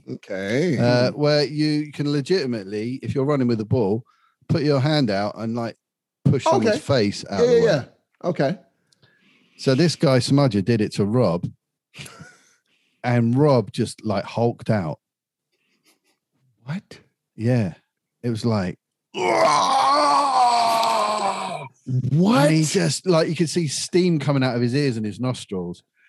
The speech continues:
Speaker 2: And he just went, boom, chased after him and absolutely flattened him.
Speaker 1: What?
Speaker 2: And then Rob was fine again.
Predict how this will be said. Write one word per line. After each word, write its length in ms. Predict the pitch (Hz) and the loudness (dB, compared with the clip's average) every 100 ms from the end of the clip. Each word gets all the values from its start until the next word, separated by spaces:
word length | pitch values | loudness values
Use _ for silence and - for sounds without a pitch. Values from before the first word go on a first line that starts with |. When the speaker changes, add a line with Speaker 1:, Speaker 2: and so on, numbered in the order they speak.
| - 208 - - _ - | -16 -16 -16 -20 _ -2
Speaker 2:
And 120 | 139 | 2
he 120 | 143 | 2
just 320 | 131 143 123 | 2 0 -2
went, 260 | - 113 123 - - | -4 -6 -6 -10 0
boom, 600 | - 269 262 254 220 185 | 2 4 2 2 0 -2
chased 380 | 156 190 180 - | -2 0 0 0
after 420 | 170 170 - 107 | 0 0 -2 -4
him 160 | 101 113 | -4 -4
and 120 | 131 - | -8 -10
absolutely 920 | 202 180 170 135 - 147 151 151 127 | -10 -8 -8 -6 -2 0 2 0 0
flattened 580 | 113 - 156 139 - 95 | -2 -2 0 0 -2 -6
him. 200 | 90 73 - _ _ _ _ _ _ _ _ _ - - - | -6 -8 -14 _ _ _ _ _ _ _ _ _ -20 -12 -8
Speaker 1:
What? 540 | - 587 571 - - | -2 0 0 -4 -2
Speaker 2:
And 140 | 151 175 | 2 4
then 160 | 170 | 4
Rob 160 | 175 160 | 4 2
was 160 | 170 - | 0 0
fine 300 | 190 214 185 | 0 2 0
again. 340 | 104 87 80 | -2 -6 -8